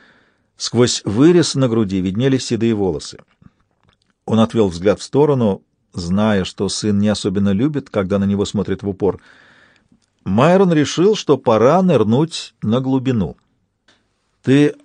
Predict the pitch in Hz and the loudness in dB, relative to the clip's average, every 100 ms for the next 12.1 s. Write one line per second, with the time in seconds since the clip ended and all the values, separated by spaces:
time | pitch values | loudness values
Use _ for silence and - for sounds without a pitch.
0 | _ 113 123 123 147 139 92 78 - - | _ 0 0 2 4 4 2 -2 -10 -2
1 | 110 104 95 - 104 110 98 104 101 98 | 0 0 -2 -2 -2 0 0 0 0 -2
2 | 90 127 160 - 71 _ _ _ _ _ | -2 -4 -4 -6 -10 _ _ _ _ _
3 | _ _ _ _ _ _ 107 135 - 139 | _ _ _ _ _ _ 0 0 2 2
4 | 131 147 147 123 - 135 113 - 110 - | 4 2 2 -2 0 0 0 -2 -4 -4
5 | - 113 117 113 156 226 185 117 95 110 | -4 -2 0 -2 -2 -4 -2 -2 -2 -6
6 | 120 107 101 104 113 110 98 95 95 92 | -6 -8 -4 -4 0 0 2 -2 -4 -6
7 | 95 76 71 _ _ _ _ _ _ - | -6 -6 -10 _ _ _ _ _ _ -14
8 | 87 90 90 117 113 107 95 101 113 117 | -10 -6 -4 -4 -2 -2 -4 -4 -2 -2
9 | - 104 113 104 113 98 120 131 98 - | -4 -12 -8 -6 -4 -2 -2 -2 -6 -4
10 | 113 101 117 143 120 104 98 95 104 - | -4 -2 -2 -4 -4 -2 -2 -4 -4 -6
11 | 92 92 - 101 - 95 90 92 87 139 | -6 -6 -6 -8 -8 -10 -6 -6 -4 -2
12 | 151 | -2